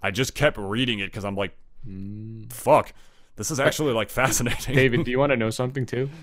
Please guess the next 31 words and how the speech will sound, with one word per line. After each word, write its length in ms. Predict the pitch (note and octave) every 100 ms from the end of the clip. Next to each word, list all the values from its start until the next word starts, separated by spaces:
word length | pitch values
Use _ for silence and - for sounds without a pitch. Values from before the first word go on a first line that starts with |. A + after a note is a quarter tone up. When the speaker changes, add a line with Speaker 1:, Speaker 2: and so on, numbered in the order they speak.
| B2 G2
Speaker 1:
Yes. 340 | A#2 F#2 - - -
Speaker 2:
I 60 |
don't 140 | A#2 C3
know, 280 | C#3 C3+ C3+
uh, 180 | B2+ A2
how 140 | A2+
often 240 | A#2 - A2+
you're 120 | G#2
on 100 | G2+
Reddit, 300 | G#2+ G2+ -
but 140 | G2
apparently 460 | F#2+ - A#2+ A#2 G#2
hentai 440 | - B2 - A2+
has 200 | G#2 G2+
its 140 | F#2+ -
own 200 | G2+ G2+
subreddit 560 | - G#2 G#2+ A2+ C3+ - - -
on 160 | A2
the, 200 | G2+ G2 -
uh, 80 | G2
platform. 440 | - G#2+ G#2+ D3+
Speaker 1:
Really? 480 | A2 A2 C#3+ G3 C#4
Speaker 2:
No, 100 | F#4
no, 60 | C#3
here's 180 | C#3+ B2+
the 60 | A2+
thing. 100 | G#2 - - - - - - - -
It's, 140 | C3+
that's 220 | C3+ C#3+ D#3+
not 160 | D3+
what 180 | C#3+ C3+